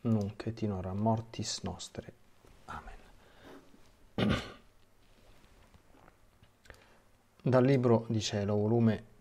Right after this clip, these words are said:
trenta, dodici giugno millenovecentotrentadue. Per chi vive nella nostra volontà, tutte le opere nostre le trova tutte in atto e fatte per lei.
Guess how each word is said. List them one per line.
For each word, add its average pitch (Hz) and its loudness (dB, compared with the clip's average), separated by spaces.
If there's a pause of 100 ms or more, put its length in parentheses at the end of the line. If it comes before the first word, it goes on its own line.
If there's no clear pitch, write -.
(120)
trenta, 107 -2 (420)
dodici 131 4
giugno 131 2
millenovecentotrentadue. 110 2 (1500)
Per 143 12
chi 143 6
vive 160 10
nella 131 8
nostra 123 6
volontà, 117 8
tutte 147 6
le 135 12
opere 135 12
nostre 127 4
le 113 8
trova 117 6
tutte 147 0
in 117 6
atto - 0
e - 0
fatte 113 -4
per 98 -4
lei. 95 -4